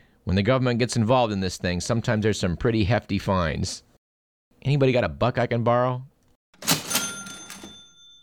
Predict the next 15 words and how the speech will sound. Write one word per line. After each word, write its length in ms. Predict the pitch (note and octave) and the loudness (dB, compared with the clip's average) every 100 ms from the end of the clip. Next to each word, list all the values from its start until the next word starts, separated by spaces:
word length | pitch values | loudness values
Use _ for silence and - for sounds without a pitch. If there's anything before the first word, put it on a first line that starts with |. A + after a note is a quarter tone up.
| _ - - - | _ -20 -20 -8
And 360 | - F#3+ G#3+ F#3+ | 0 2 4 2
on 100 | F3+ | 2
a 80 | E3 | 2
happier 460 | E3 E3 D3 A2+ | 0 0 0 0
note 320 | G#2+ G#2 G2+ - | 2 2 2 0
involving, 800 | F#2+ E2+ G#2 G2 F#2+ F#2 F#2 F#2 | -2 0 2 2 2 2 2 2
uh, 140 | E2 | 0
conservation, 880 | D#2+ A2 G#2 - E2+ G#2+ A#2 C3 A#2 | 0 0 0 -2 0 0 0 0 2
we 80 | G#2 | 2
would 120 | F#2+ | 2
note 220 | G#2 A2+ | 2 2
that 120 | - E2+ | -2 -6
the 80 | |
bald 420 | E2 C#3 E3+ E3+ D#3 | 0 2 4 4 2
eagle, 540 | E3 G#2+ D2 - | 0 0 -6 -10